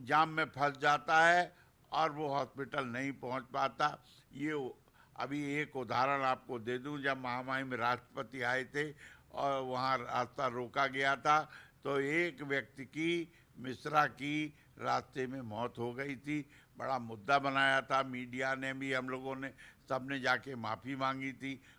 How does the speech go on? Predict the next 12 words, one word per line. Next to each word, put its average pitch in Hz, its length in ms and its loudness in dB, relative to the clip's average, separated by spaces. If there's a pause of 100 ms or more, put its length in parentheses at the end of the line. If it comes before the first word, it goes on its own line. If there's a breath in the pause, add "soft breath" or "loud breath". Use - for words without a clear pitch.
उसकी 135 340 -10
एक 120 280 -4
जांच 123 600 0
कमेटी 123 460 -6 (400 loud breath)
कमिश्नर 139 500 -2
ने 139 160 -4
बैठाई 135 440 0
थी। 139 420 -8 (220 loud breath)
उदाहरण 135 480 -2
सब 123 220 -8
सामने 127 400 -6
है, 82 200 -12